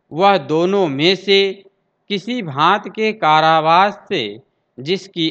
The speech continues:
अवधि छह मास तक की हो सकेगी, या जुर्माने से, जो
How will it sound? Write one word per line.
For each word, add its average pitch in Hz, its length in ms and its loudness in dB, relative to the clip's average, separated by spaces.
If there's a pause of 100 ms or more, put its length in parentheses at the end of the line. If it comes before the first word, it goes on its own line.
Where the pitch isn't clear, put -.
अवधि 139 460 2 (600)
छह 214 320 4
मास 190 520 2
तक 202 200 -2
की 220 200 -6
हो 180 260 -2
सकेगी, 160 760 -4 (480)
या 175 280 0
जुर्माने 170 680 -2
से, 117 400 -10 (400)
जो 185 340 0